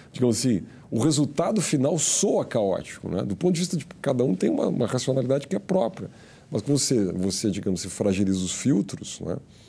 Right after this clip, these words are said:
institucionais, esse foi o processo.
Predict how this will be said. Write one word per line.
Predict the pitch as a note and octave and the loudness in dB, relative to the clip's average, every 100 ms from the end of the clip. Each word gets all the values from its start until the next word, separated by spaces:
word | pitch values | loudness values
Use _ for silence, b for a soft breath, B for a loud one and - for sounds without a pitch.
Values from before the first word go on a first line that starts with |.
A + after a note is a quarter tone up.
| B - | B -18
institucionais, | - - - F2+ - E2 F2+ G2 B2+ - | -14 -12 -12 -8 -4 -2 0 0 -2 -6
esse | F2+ E2+ | -8 -8
foi | - D2+ | -6 -6
o | |
processo. | - A#2+ - F#2 F#2+ | -4 -2 0 0 -2